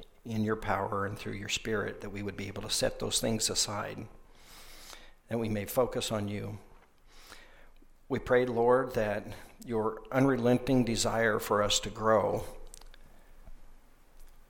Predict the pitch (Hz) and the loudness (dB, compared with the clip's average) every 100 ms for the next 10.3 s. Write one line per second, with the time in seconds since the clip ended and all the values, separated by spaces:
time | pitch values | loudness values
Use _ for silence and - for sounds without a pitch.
0 | - - - - - - - - - - | -20 -20 -18 -16 -18 -20 -20 -16 -16 -14
1 | - - - - - - - - 117 104 | -18 -20 -20 -20 -20 -20 -12 0 0 2
2 | 107 110 104 117 113 - - 117 98 104 | 4 4 4 -2 -4 2 4 4 2 0
3 | 104 107 - - 113 104 107 - 107 98 | -2 -6 -12 -4 0 2 2 2 0 2
4 | - 113 113 107 104 110 113 123 117 113 | 4 6 4 2 0 0 0 2 4 4
5 | 117 - - 120 113 113 113 113 101 104 | 0 -6 2 6 6 6 2 0 -2 -4
6 | 104 - 113 107 110 107 - - 113 107 | -6 -6 -4 -4 -6 -8 -12 -8 -6 0
7 | 113 110 - 117 107 104 - - - - | 2 2 0 -2 -2 -4 -12 -18 -18 -20
8 | - - 117 107 - 117 110 110 110 107 | -12 0 2 2 6 6 6 4 4 4
9 | 101 104 107 - 110 104 104 104 101 101 | 4 6 4 4 2 2 4 2 2 0
10 | 107 107 | 0 -2